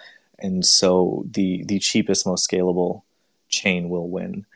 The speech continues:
And so this whole multi-chain thing, I mean, it's bottlenecked by the speed of the chains they're talking to. Like, you can, you can have all these sort of communications between Solana and Bitcoin, uh, if Bitcoin is the main sort of base layer or even Ethereum, but it,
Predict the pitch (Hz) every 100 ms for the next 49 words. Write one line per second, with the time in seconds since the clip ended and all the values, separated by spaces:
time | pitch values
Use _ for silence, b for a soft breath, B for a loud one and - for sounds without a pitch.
0 | b b b - 95 92 - 92 92 -
1 | 123 101 101 104 - 92 90 92 90 87
2 | 92 92 - 95 95 101 95 92 - 92
3 | 90 - - 92 92 82 - - 90 -
4 | 87 - 90 95 101 95 - - - 85
5 | 98 - 95 90 90 101 101 98 87 95
6 | 107 - 92 98 - 92 95 - 92 92
7 | 95 90 - - - 92 - - 95 95
8 | 95 90 110 - 95 95 95 b b b
9 | b b b - 92 85 - - - 98
10 | - 95 92 95 92 90 87 87 _ b
11 | b b _ _ _ _ - 95 85 92
12 | 92 - 95 92 90 - 95 87 - 98
13 | 98 92 90 90 87 - 101